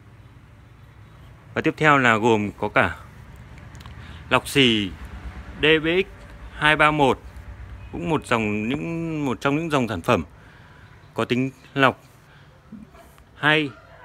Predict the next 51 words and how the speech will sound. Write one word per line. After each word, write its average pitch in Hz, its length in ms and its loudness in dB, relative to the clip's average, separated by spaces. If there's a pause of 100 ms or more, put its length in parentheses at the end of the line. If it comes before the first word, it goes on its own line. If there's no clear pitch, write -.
(480)
được 123 80 0
rất 170 200 -2
nhiều 135 240 4
các 143 100 -2
bác 160 240 2
là 120 100 0
tin 135 180 0
dùng 110 300 2 (260)
và 107 160 0 (440)
bên 135 140 2
Hiếu 123 100 4
Minh 147 180 0
cũng 139 160 -4
đã 143 100 -2
cung 135 160 -4
cấp 165 140 -2
rất 180 80 0
là 165 80 2
nhiều 123 320 4
và 98 120 -2
từ 101 80 -2
lâu 139 260 4
rồi. 101 220 0 (840)
Và 113 100 -2
tiếp 160 160 -6
theo 147 220 2
là 120 160 2
gồm 101 400 -2 (200)
hai 139 180 0
mã 160 140 2
nén 135 200 0
tiếng 127 340 2 (200)
hai 143 160 -2
sáu 131 100 -8
sáu 127 220 0
X 143 60 -8
L 135 60 2 (260)
và 107 140 0
một 110 180 -2
sáu 110 100 -8
sáu 117 220 -2
X 139 40 -10
L. 135 80 0 (420)
Đây, 117 200 -6 (160)
các 120 80 -14
bác 135 160 -4
xem. 120 240 -4 (1800)
Tất - 180 -6
cả 139 160 4
sản 135 140 -6
phẩm 127 320 0